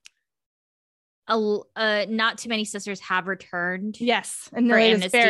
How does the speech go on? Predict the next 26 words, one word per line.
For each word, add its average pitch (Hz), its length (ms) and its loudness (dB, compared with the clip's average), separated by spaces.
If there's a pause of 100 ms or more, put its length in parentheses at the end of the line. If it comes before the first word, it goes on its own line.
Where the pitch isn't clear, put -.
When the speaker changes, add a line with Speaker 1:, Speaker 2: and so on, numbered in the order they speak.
Speaker 1:
amnesty. 202 80 0
Speaker 2:
mad 170 200 -2
about 165 240 -10
it. - 240 -12
Speaker 1:
They're 190 200 -2
Speaker 2:
Yeah. 175 140 -8
Speaker 1:
panicking 233 640 0
about 185 340 0
where 185 420 0
Fail's 180 500 -4
father, 180 720 -4 (140)
Speaker 2:
Yeah, 359 140 4 (100)
Speaker 1:
uh, 170 300 -4
Speaker 2:
yeah. 160 300 -4 (140)
Speaker 1:
Davram 196 380 0
Bashir 214 420 -2
is, 160 440 -6 (160)
Speaker 2:
I'm 320 100 4
Speaker 1:
despite 339 300 4
Speaker 2:
assuming 226 260 2
Speaker 1:
him - 80 2
Speaker 2:
that, 302 140 6
Speaker 1:
having 190 220 4
Speaker 2:
like, 190 80 0
Speaker 1:
an 185 40 -4
Speaker 2:
half 285 200 4